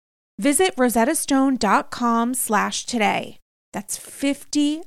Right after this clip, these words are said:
percent off unlimited access to twenty-five language courses for the rest of your life.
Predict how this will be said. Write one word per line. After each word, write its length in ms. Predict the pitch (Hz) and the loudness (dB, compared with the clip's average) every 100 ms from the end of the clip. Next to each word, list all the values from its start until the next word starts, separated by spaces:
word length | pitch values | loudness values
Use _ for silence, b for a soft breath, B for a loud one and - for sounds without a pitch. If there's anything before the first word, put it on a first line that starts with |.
| - | -12
percent 560 | - 233 - 240 262 - | -8 -6 -2 0 0 0
off 300 | 220 226 - 247 | 0 0 0 0
unlimited 520 | 294 339 339 294 262 | 2 4 4 4 2
access 640 | 208 214 - 208 202 - B B - | 0 -2 -4 -2 -2 -6 B B -10
to 80 | 208 | -6
twenty-five 840 | - - 277 302 339 294 277 262 | -4 0 2 2 2 2 2 2
language 380 | 240 226 233 - | 2 0 -2 -2
courses 400 | - 247 254 240 | 0 0 0 -2
for 140 | - | 0
the 100 | 285 | 2
rest 500 | 285 254 311 339 - | 2 6 6 6 2
of 200 | - 247 | -2 0
your 260 | 247 285 302 | 2 4 4
life. 640 | 254 262 269 - - - | 4 2 2 0 -6 -20